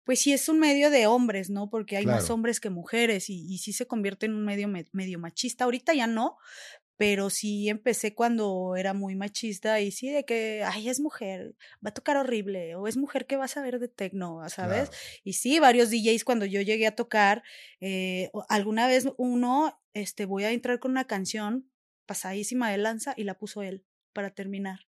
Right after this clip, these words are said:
Speaker 2: Ah, y
Speaker 1: Y
Speaker 2: ya
Speaker 1: me quedé
Speaker 2: sabían.
Speaker 1: así, sí, ya sabía, pues la estaba viendo y le dije, "Ah,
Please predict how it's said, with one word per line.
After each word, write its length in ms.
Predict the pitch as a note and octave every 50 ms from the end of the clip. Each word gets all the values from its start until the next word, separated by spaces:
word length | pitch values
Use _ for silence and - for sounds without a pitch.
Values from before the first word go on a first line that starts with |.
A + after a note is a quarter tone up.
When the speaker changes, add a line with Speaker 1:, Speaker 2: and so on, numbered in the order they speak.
| _ _ _ - _
Speaker 2:
Ah, 340 | - G2+ G#2+ A2+ A#2+ B2 C3+ -
y 80 | - B3
Speaker 1:
Y 20 |
Speaker 2:
ya 100 | B3 A#3+
Speaker 1:
me 80 | A#3 -
quedé 240 | - A#3+ A#3 -
Speaker 2:
sabían. 0 |
Speaker 1:
así, 380 | - B3 - - F4 F4+ C#4 A3
sí, 220 | - - F#4 F#4
ya 100 | D#4+ D4+
sabía, 340 | D4 - D#4 D#4 F4 E4+ D4+ -
pues 100 | A3+ G#3+
la 60 | G3
estaba 280 | F#3+ - A#3+ A#3+ A#3+ B3
viendo 340 | C4+ D4 D4 C4+ A#3+ A3+ A3
y 60 | G#3+
le 180 | G#3+ G#3+ G#3
dije, 320 | G3+ G#3+ G3+ - - G#3 G3+
"Ah, 760 | G#3+ A#3 B3+ C#4 D4 D4+ D#4 D#4 D#4+ E4 E4 E4+ F4 F4 E4+